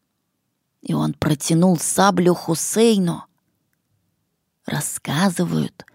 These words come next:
что Хусейн раскаялся в своём поступке, не стал рубить голову своему визирю Алишеру. Более того, он обнял его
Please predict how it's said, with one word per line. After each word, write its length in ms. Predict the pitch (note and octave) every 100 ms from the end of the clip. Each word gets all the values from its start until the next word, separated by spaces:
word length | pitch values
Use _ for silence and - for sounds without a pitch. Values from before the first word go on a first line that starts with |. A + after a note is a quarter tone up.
| _ - -
что 260 | - - F#3+
Хусейн 720 | - G#3+ - - B3+ B3+ A3+
раскаялся 1120 | G3+ A3 - - - C4 C4+ A3+ E3+ - -
в 80 | D3
своём 540 | - F#3 G3 G#3+ A#3+
поступке, 960 | A3 - F#3 - - C4 A#3 - B2+ - _ _ _ _ _
не 240 | E3+ G#3
стал 560 | A#3+ - - G3+ B3 B3
рубить 500 | G#3+ A#3+ G#3+ B3 F3
голову 540 | D#3+ A#3 B3 A3+ G3
своему 540 | G#3 - G3+ G#3 G#3 A3
визирю 580 | F#3+ F#3 D#3+ A#3 G3 G3
Алишеру. 840 | F#3 F3+ F3 - G3+ A#3 G#3 E3+ - _ _ _ _ _ _
Более 640 | - D3+ E3+ C4 C4+ A3 G3
того, 480 | - F3+ D#3+ D3 - _ - - -
он 260 | G3+ G3 -
обнял 600 | - A#3 B3 G3 G#3+ G#3+
его 500 | F#3+ G3 F3+ F3+ D#3